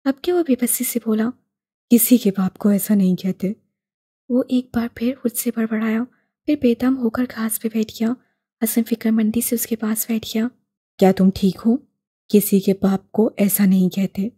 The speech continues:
वो बड़बड़ा रहा था। "किसी के बाप को ऐसा नहीं कहते, प्लीज।" उसे बहुत सारी नमी अंदर धकेलते बदकत कहा था। "मैं समझ गया हूँ। अच्छा, मैं आइंदा ऐसा नहीं कहूँगा।" उमर ने नजरें उठाकर हसन को देखा,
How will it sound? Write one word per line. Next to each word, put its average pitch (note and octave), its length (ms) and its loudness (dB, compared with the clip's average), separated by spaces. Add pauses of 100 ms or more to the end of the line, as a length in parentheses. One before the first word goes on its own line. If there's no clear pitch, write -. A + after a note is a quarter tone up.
(500)
वो E4 60 -2
बड़बड़ा B3 420 -2
रहा A3 220 0
था। A#3 220 -2 (500)
"किसी G#3+ 320 4
के G3+ 140 4
बाप F#3 320 -2
को A3+ 180 2
ऐसा G3+ 360 2
नहीं G3 240 4
कहते, F#3+ 340 0
प्लीज।" G3+ 480 -2 (540)
उसे D4+ 220 0 (100)
बहुत D4 200 0
सारी C4+ 280 -2
नमी A#3 240 2
अंदर A#3 320 0
धकेलते A3+ 380 -4
बदकत A3+ 400 -8
कहा A3 240 -6
था। A3 240 -2 (480)
"मैं G3+ 160 8
समझ F#3+ 440 2
गया F#3+ 100 4
हूँ। F#3+ 200 4 (380)
अच्छा, G#3 340 2
मैं C#4+ 140 4
आइंदा G3+ 300 4
ऐसा F#3+ 240 2
नहीं F#3 180 2
कहूँगा।" F#3 480 -2 (480)
उमर D4+ 220 4
ने F#4+ 80 -2
नजरें D4 300 2
उठाकर C4 520 -6
हसन A3+ 240 0
को A3 120 -4
देखा, A3 360 -2